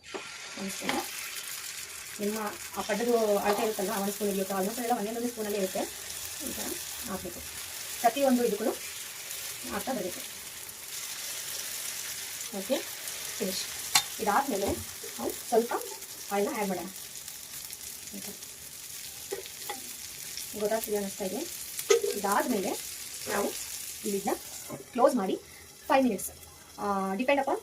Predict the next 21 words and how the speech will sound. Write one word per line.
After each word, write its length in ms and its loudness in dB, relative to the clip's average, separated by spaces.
ನಿಮ್ 120 0
ತವಾ 160 4
ಮೇಲೆ 300 4
ಬರುತ್ತೆ. 220 2
ನಂದು 360 2
ಹೇಳಿದೀನಿ 360 4
ನಿಮ್ಗೆ 160 4
already, 300 8
ಆ, 200 2
ಹಂಚಿಂದು 360 0
ತವಾ 160 4
ಆಗಿರೋದ್ರಿಂದ 360 4
ಕಬ್ಬಿಣದ್ದು, 280 0
so 60 4
ಅದಕ್ಕೆ 180 2
ನಂಗೆ 140 4
ಇದು 80 2
ಫೈವ್ 140 2
ಮಿನಿಟ್ಸ್ 320 2
ತಗೊಳುತ್ತೆ 280 2
ಫುಲ್. 140 0